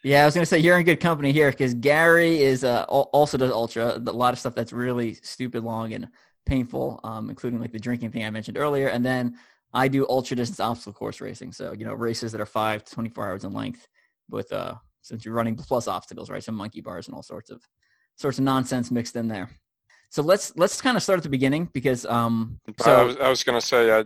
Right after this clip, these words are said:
Speaker 2: I, I might need to get a few tips from, from Gary at, at some point. Uh, one of my plans here, uh, before I leave the U K, there's this, uh, there's this trail that was designed to connect, uh, six pubs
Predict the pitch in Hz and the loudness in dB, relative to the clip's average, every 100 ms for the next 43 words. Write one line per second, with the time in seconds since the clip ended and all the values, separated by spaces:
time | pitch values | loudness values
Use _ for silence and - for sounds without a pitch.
0 | _ 120 120 - _ 131 131 127 139 120 | _ 0 0 -2 _ -2 4 2 2 -6
1 | 117 117 110 120 110 - 139 - - 127 | 0 0 0 -4 -8 2 2 2 -4 0
2 | 113 107 - - 110 113 120 117 107 107 | 0 0 -8 -6 -2 4 6 8 8 6
3 | 113 113 - 113 - 113 104 - 110 107 | 4 0 0 -4 -2 -2 -2 -4 0 2
4 | 104 107 113 127 117 110 - - 117 117 | 0 -6 -2 0 4 2 0 -4 -2 -2
5 | 117 - 104 98 - 123 107 104 104 117 | -4 -2 0 0 -4 -2 -2 -2 -2 4
6 | 107 101 110 110 - 104 101 - 117 113 | 4 4 -2 -6 -6 -8 -8 0 4 4
7 | 104 95 98 - - 104 - 101 95 95 | 2 -2 -4 -6 -4 -4 -2 -2 -2 -4
8 | _ _ _ _ _ _ - - - - | _ _ _ _ _ _ -8 -8 -6 -8
9 | - - 131 123 117 104 - _ 113 107 | -4 2 6 6 6 4 0 _ 0 0
10 | 104 107 104 107 110 110 110 107 - - | -2 -6 -4 0 2 2 0 -6 -14 -14
11 | - 104 110 - - - _ - 104 98 | -10 -2 -2 -2 -16 -20 _ -4 0 2
12 | 101 95 - - - 110 - - - _ | 0 -2 -6 -4 0 -2 -2 -8 -8 _
13 | _ _ _ _ - 120 127 131 - | _ _ _ _ 0 2 2 0 -8